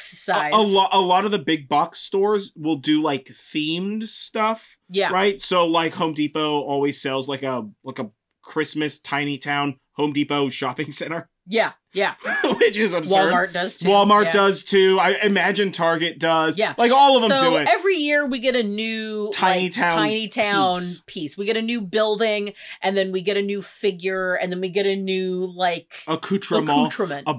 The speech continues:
Speaker 1: bench.
Speaker 2: One year it was
Speaker 1: some
Speaker 2: a mulled wine
Speaker 1: chickens.
Speaker 2: cart.
Speaker 1: Yeah. A well.
Speaker 2: Yeah.
Speaker 1: We've got a well.
Speaker 2: Well,
Speaker 1: We've
Speaker 2: yeah.
Speaker 1: got, like, some girls sitting on a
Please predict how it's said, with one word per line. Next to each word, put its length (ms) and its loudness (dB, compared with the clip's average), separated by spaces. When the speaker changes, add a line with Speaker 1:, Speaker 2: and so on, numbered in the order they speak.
Speaker 1:
bench. 720 -2
Speaker 2:
One 240 4
year 160 2
it 80 2
was 100 2
Speaker 1:
some 140 2
Speaker 2:
a 60 0
mulled 320 4
wine 460 2
Speaker 1:
chickens. 180 0
Speaker 2:
cart. 320 2
Speaker 1:
Yeah. 200 -2
A 80 4
well. 400 2
Speaker 2:
Yeah. 40 -4
Speaker 1:
We've 140 -2
got 140 2
a 40 0
well. 600 2
Speaker 2:
Well, 400 0
Speaker 1:
We've 140 -8
Speaker 2:
yeah. 100 2
Speaker 1:
got, 100 2
like, 140 0
some 160 -2
girls 360 0
sitting 760 -2
on 180 2
a 380 0